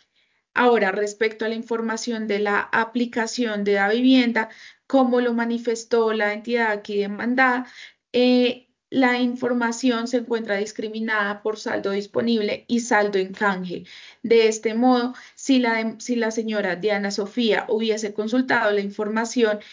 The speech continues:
eh, que el canal suministra, pues hubiera podido precisamente efectuar, eh, evidenciar que el depósito que hoy nos trae a colación se había hecho por medio de una consignación de cheque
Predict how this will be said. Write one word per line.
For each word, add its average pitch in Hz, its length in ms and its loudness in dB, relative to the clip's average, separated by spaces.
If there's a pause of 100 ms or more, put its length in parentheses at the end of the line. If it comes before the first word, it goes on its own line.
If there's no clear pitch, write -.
(200)
eh, 220 460 2
que 240 200 6
el 220 140 0
canal 220 400 -2
suministra, 262 800 2 (260)
pues 277 180 2
hubiera 269 380 0
podido 247 460 0
precisamente 214 720 -6 (100)
efectuar, 226 720 0 (320)
eh, 233 380 2
evidenciar 220 880 0
que 208 500 -2
el 220 160 -4
depósito 208 920 -2
que 220 180 0
hoy 208 160 2
nos 190 180 -8
trae 196 220 0
a 196 100 -4
colación 214 580 0 (200)
se - 240 0
había 226 380 2
hecho 214 280 -4
por 233 180 -2
medio 214 440 -2
de 220 240 0
una 208 540 0
consignación 208 680 -6
de 185 120 -2
cheque 240 500 0